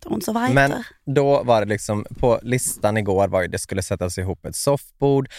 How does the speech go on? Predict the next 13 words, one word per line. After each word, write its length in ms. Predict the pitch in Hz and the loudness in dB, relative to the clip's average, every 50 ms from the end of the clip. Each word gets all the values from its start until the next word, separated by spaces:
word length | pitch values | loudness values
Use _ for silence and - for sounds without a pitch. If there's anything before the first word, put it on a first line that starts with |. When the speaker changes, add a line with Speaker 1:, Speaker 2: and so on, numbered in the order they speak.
| - - - - - | -20 -20 -20 -4 -2
Speaker 2:
det 120 | 110 101 | -2 -2
skulle 540 | - - 104 95 90 92 92 92 92 92 - - | 0 -2 -2 0 2 4 4 4 4 2 0 -2
upp 180 | 107 101 - - | -4 -4 -2 -2
med 160 | 98 95 92 | -2 0 2
gardinstänger 920 | 98 95 98 120 117 113 110 107 101 - - - 107 104 104 104 101 101 95 | 2 2 2 2 2 2 0 0 -2 -4 -2 0 0 0 0 0 0 0 0
i 60 | 92 | -2
sovrummet, 1080 | - - 139 135 127 117 107 110 117 113 113 113 113 113 113 113 117 - _ - - - - - - - - | -2 -2 0 0 2 0 0 0 0 0 0 0 0 0 0 0 0 -4 _ -18 -20 -20 -20 -20 -20 -4 -2
det 120 | 110 104 | -2 -2
skulle 260 | - - 110 107 104 | 0 0 0 0 2
fixas 300 | - 113 101 - 107 101 - | 0 -2 -2 -2 -4 -2 0
den 100 | 107 104 | 0 0
här 80 | 101 | 0
lampan. 800 | 98 101 117 131 131 123 117 - _ - 123 123 123 123 127 | 2 2 2 2 2 0 -4 -6 _ 2 2 2 2 0 -2